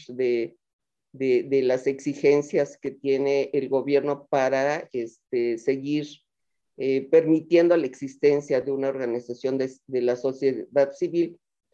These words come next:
pues, cipac ha podido, este, mantener estos estándares y cumplir con lo que se nos solicita, ¿no? Nosotros a la fecha, pues,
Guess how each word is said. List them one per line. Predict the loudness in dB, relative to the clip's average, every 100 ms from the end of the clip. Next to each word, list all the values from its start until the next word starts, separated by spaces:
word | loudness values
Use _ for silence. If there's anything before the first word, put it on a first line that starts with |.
| _ _ _
pues, | 0 2
cipac | -2 2 2 2 -2
ha | -2
podido, | 0 -2 -2 -4 -2 -2 -4 _ _ _ _
este, | -14 -14 _ -6
mantener | -2 -2 0 2 4 2 0 -16 _
estos | -8 -6 -4 -4 -6
estándares | -6 -4 0 0 0 -4 -8 _ _ _ _ _
y | -12 -4
cumplir | 0 0 0 -2 -2 0
con | 0 0
lo | -2 -4
que | -4 -2 -2 -6 -14 _ _ -20
se | _ -2
nos | -2 -2
solicita, | -2 -2 -8 -10 -10 -4 -4
¿no? | -4 -8 -12 _ _ _ _
Nosotros | -2 0 -2 0 0
a | 2
la | 0 0
fecha, | 0 -2 0 -2 -2 -4 _
pues, | -6 -6 -6 _ _